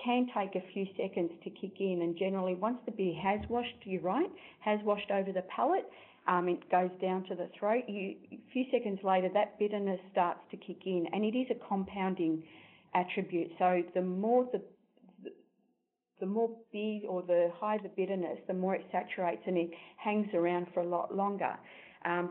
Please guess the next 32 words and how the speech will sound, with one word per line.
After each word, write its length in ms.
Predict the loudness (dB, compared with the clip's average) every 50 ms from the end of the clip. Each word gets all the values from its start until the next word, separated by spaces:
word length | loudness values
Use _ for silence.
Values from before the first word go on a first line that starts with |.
| -6 -6 0
sweetness, 500 | 2 4 4 4 2 2 2 2 0 0 -6 -14 -12 -4 0
sourness, 520 | 2 2 2 2 2 2 2 0 0 -2 -6 -14 -10 -2 2
saltiness, 540 | 4 4 4 2 0 -4 0 2 2 2 0 -2 -12 -20 -20 _ _ -20 -20 _ _ _ -2
uh, 200 | 0 0 0 0 2 4
that 180 | 4 2 2 0
can 140 | -2 -2
pe-, 240 | 0 0 -2 -2 -2 -4
be 100 | -6 -6
picked 320 | -6 -4 -6 -8 -4 0 0
up 160 | 0 0 -2
in 120 | -6 -4
different 360 | -2 -4 -4 -4 -4 -6 -4 -2
areas 400 | 0 0 2 2 2 0 0 -2 -2
of 80 | -4 -4 -6
the 80 | -10
palate, 480 | -10 -8 -6 -2 0 2 2 2 0 -6 -8 -2 0
from 400 | 2 2 2 0 0 -2 -4 -8 -8 -8
the 80 | -8 -8 -8 -8
tongue 300 | -8 -4 0 0 0 0 0 -4 -14 -20 -20 -20 -20 _ _ -8 -8
to 60 | -6
the 100 | -4 -4 -2 0
sides 220 | 2 2 2 2 -2
of 80 | -4 -6
the 80 | -6 -10 -6
cheeks, 300 | -2 0 0 0 -2 -4 -20 -20 -20 _ -10 -8
around 380 | -4 0 0 2 2 2 0 -2
your 120 | -4 -6 -4
gums, 300 | -4 -2 -2 -2 -4 -6 -8 -6
roof 260 | 0 0 0 0 0 -4
of 60 | -4
the 60 | -2
mouth, 400 | 0 0 0 0 0 -2 -2 -6